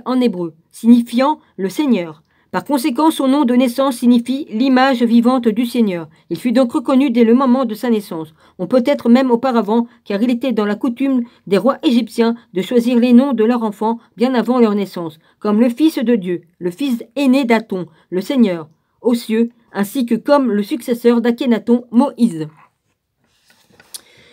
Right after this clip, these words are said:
Les croyances messianiques viennent originellement d'Égypte. Le mot anglais Christ vient du grec Christos. L'équivalent du mot hébreu et,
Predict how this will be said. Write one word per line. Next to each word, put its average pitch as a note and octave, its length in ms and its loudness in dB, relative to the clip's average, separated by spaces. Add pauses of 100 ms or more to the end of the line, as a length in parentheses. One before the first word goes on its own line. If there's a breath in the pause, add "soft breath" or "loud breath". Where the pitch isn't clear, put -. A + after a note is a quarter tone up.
(460 loud breath)
Les G3 140 0
croyances D#4 400 2
messianiques D4+ 540 0
viennent C#4 340 -2
originellement C4+ 760 0
d'Égypte. A3+ 580 0 (100)
Le F#3 160 0
mot A#3+ 260 4
anglais C#4 320 0
Christ D4+ 520 -8
vient A#3+ 220 -4
du B3 140 -6
grec A#3+ 400 -4
Christos. A#3 720 -4 (440 soft breath)
L'équivalent C#4+ 540 2
du A#3 140 -2
mot B3+ 240 0
hébreu C#4 420 -4
et, A#3 180 2